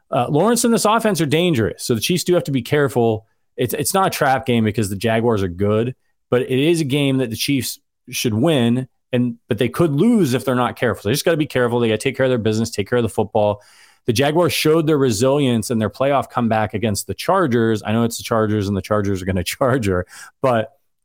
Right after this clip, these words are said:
that was impressive by the Jaguars, but I just don't think they're ready. Maybe later in the season, they're a little bit more formidable, but, formidable, but in this matchup,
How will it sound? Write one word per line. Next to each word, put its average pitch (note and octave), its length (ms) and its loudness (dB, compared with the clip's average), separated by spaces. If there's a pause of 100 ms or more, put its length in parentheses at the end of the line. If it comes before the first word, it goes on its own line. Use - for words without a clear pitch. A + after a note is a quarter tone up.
that D3 200 2
was C#3+ 140 2
impressive B2 540 -2
by A2+ 100 0
the G#2+ 100 0
Jaguars, G#2 600 0
but - 240 -8
I B2 80 -2
just A#2+ 180 -2
don't A#2 160 0
think A2+ 180 -2
they're G#2+ 140 0
ready. G#2+ 440 0 (180)
Maybe C3+ 220 2
later C3 280 2
in C3+ 120 0
the B2+ 60 0
season, C3+ 420 -2
they're B2 120 0
a A2+ 60 0
little A#2+ 160 0
bit A#2 160 -4
more A#2+ 180 -2
formidable, A#2+ 500 -2
but, G2+ 300 -4 (580)
formidable, A#2+ 520 -2
but G2+ 240 -6 (280)
in A#2+ 100 -2
this A#2+ 160 -2
matchup, A#2+ 440 0